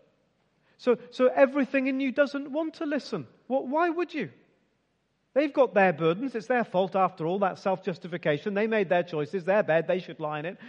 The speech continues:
Goodness me, get on with it, shut up, have an extra spoonful of sugar, get on with life just like the rest of us, please be quiet. Why would you want to listen? You've got enough burdens of your own, haven't you?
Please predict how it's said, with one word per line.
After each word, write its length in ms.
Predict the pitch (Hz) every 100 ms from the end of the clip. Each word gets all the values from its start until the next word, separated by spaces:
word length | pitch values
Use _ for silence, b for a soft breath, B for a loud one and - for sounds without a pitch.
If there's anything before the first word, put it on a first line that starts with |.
| 214
Goodness 320 | - 208 170 160
me, 120 | 175
get 200 | 185 196
on 160 | 156
with 120 | 147 160
it, 140 | 190
shut 140 | 190
up, 160 | 185 170
have 100 | 175
an 80 | 185
extra 240 | 202 -
spoonful 340 | - 190 180 180
of 60 |
sugar, 320 | - 147 160 175 302 226
get 100 | 196
on 200 | 208 196
with 120 | 196 156
life 240 | 175 180
just 160 | 214 214
like 140 | 190
the 60 | 170
rest 220 | 160 -
of 60 | 156
us, 200 | 175 -
please 200 | 202 185
be 120 | 208
quiet. 420 | 160 139 170 - - b b b
Why 240 | 240 339
would 200 | 339 339
you 120 | 320
want 180 | 330 330
to 80 | 311
listen? 440 | 311 370 - 262 127 _ _ _ _ _ _ _ _ _ _ _ _ _ -
You've 140 | 277
got 140 | 277
enough 240 | 247 220 220
burdens 320 | 170 175 190
of 80 | 208
your 160 | 247
own, 160 | 311 262
haven't 220 | 170 185
you? 140 | 247